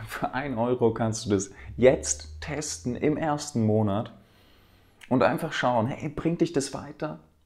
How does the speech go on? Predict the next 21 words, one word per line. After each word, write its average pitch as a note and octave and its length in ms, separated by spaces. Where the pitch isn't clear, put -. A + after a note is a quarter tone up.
Kriegst - 280
du - 40
Antworten E3+ 420
auf C#3 120
deine B2+ 240
Fragen? C#3 480
Hilft F3 260
dir D#3+ 80
die D3+ 80
Unterstützung C#3 720
weiter? A#2+ 460
Und G2+ 320
kannst A2 340
da, G2+ 200
wie A2 80
gesagt, G2 540
ganz - 480
einfach A2+ 500
ohne D3+ 340
Risiko C#3 520
reinschnuppern A2+ 880